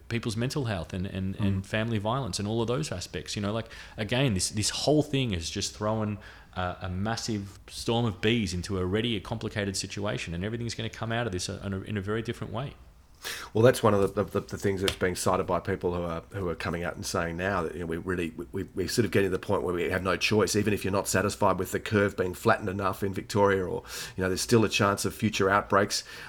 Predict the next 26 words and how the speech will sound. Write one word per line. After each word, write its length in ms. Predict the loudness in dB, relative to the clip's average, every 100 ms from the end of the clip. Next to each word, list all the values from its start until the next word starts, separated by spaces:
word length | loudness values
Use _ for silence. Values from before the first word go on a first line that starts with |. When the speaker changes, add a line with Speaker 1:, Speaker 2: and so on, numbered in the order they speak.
| -4
Speaker 2:
uh, 200 | 2 4 4
that 120 | 0
we, 160 | 0 0
we 180 | 2 4
really 240 | 4 4
need 160 | 2 -2
to 40 |
come 160 | -2 -2
out 100 | 2
of 40 |
lockdown 360 | 2 4 2 4
just 220 | 6 6
for 80 | 2
the 100 | 0
sake 360 | 4 6 6
of, 180 | 2 -4 -12 -16 -18 -2
you 80 | 0
know, 180 | 2 0 6
how 160 | 10
much 200 | 10 10
are 40 | 6
you 100 | 4
prepared 300 | 4 4 4
to 40 |
sacrifice 640 | 8 8 8 2 4 4 4
for, 240 | 0